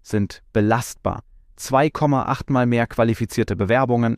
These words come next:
einundvierzig Prozent schnellere Besetzung, siebenundvierzig Prozent konsistentere Reviews,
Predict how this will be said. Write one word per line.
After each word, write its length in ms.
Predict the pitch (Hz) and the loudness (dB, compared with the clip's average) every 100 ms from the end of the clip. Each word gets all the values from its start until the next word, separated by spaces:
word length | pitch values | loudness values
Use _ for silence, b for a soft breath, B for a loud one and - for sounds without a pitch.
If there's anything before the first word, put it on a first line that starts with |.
| - | -2
einundvierzig 640 | 127 156 131 - 120 113 | 0 2 0 0 -2 -4
Prozent 480 | - 117 - 104 104 | -4 -4 -2 -2 -2
schnellere 720 | - - - 98 90 87 87 87 | -8 -8 -2 0 0 -2 -4 -4
Besetzung, 580 | 101 113 143 - - - | -2 -2 -2 -6 -10 -8
siebenundvierzig 800 | 95 160 170 143 - 131 127 | 0 2 2 0 0 -2 -2
Prozent 460 | - 120 - 117 107 | -4 -4 0 -2 -2
konsistentere 800 | - 123 113 113 - 95 95 92 | 0 2 2 -2 -2 -2 -2 -2
Reviews, 580 | 95 117 104 104 - | 0 0 0 -4 -8